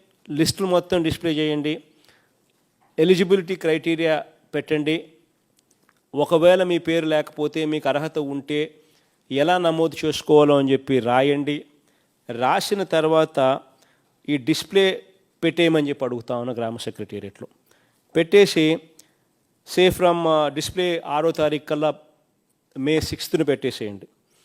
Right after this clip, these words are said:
Leave it there for fifteen days. After that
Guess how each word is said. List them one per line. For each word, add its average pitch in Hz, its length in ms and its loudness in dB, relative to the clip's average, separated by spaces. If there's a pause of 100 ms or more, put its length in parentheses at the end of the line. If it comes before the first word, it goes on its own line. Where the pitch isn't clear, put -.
(760)
Leave 202 380 4
it 180 140 -8
there 196 200 2
for 180 80 -4 (100)
fifteen 190 360 -6
days. 120 180 -8 (3500)
After 214 260 0 (120)
that 190 140 2